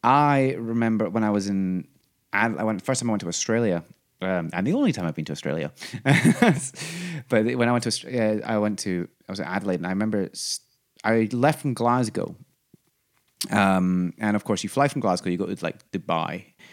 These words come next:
but you don't leave the airport. So you're in an air-conditioned airport. So really, it's like, it's not that much warmer than it was in Glasgow. Um, and I arrive in Adelaide airport, air-conditioned, fine.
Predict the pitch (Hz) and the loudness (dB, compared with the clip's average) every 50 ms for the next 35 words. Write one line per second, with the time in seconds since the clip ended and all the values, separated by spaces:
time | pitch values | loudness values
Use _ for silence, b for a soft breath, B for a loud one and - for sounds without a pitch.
0 | B B B _ - 104 107 107 123 135 131 113 113 101 101 107 104 101 98 82 | B B B _ -4 -2 2 2 2 2 0 -2 -2 -2 0 2 2 2 0 0
1 | - 101 95 101 113 113 - - 85 80 - - - - 101 92 95 95 104 101 | 0 0 2 2 0 -2 -2 -4 -4 -4 -4 -6 -8 -6 -2 -2 0 0 0 0
2 | 95 - 107 107 104 - - 104 95 95 - - - - 87 92 92 - - - | 0 0 -2 -2 -2 -4 -4 -6 -6 -6 -6 -8 -8 -4 -4 -2 -4 -4 -6 -8
3 | - - - - - - - 127 175 185 131 98 85 - - - - 107 - - | -10 -10 -10 -10 -12 -6 -2 0 0 2 2 0 0 -4 -6 -8 -8 -10 -10 -10
4 | - - - 131 - - - - - - - - - - - _ _ _ _ _ | -12 -12 -10 -10 -10 -10 -10 -12 -12 -12 -14 -14 -16 -18 -20 _ _ _ _ _
5 | _ _ _ _ _ - 90 82 85 87 92 95 90 85 82 82 82 82 85 78 | _ _ _ _ _ -12 -6 -4 -2 0 0 0 0 0 -2 -4 -4 -6 -8 -8
6 | 82 85 - - 50 50 - 87 90 87 87 87 92 98 98 98 101 - - - | -8 -8 -6 -8 -8 -8 -8 -8 -10 -8 -4 -2 -2 -2 -2 -4 -6 -8 -12 -14
7 | - B B B B B B B B B B B B B B B _ _ - 107 | -16 B B B B B B B B B B B B B B B _ _ 0 2
8 | 104 101 104 101 101 101 98 98 104 - 101 110 110 107 107 107 107 110 113 127 | 4 4 4 4 2 2 0 -2 -2 -4 -4 -2 0 0 2 2 2 2 4 4
9 | 131 127 120 117 107 - - 113 107 104 104 101 98 98 95 95 92 92 - - | 4 4 2 2 0 -2 -4 -2 -2 0 0 0 -2 -2 -4 -4 -6 -6 -8 -8
10 | - - 98 104 104 98 95 85 80 87 95 98 - _ _ _ _ _ - - | -6 -4 -2 -2 0 0 -2 -2 -2 -2 -4 -6 -8 _ _ _ _ _ -14 -10
11 | 82 80 78 - - 113 120 - - _ _ - 98 - - - 85 80 90 - | -8 -8 -8 -8 -8 -8 -8 -8 -10 _ _ -18 -18 -18 -16 -14 -14 -12 -12 -12
12 | - - 139 - - _ - - - - 80 73 76 95 117 | -10 -10 -12 -12 -14 _ -20 -18 -14 -12 -12 -10 -10 -10 -12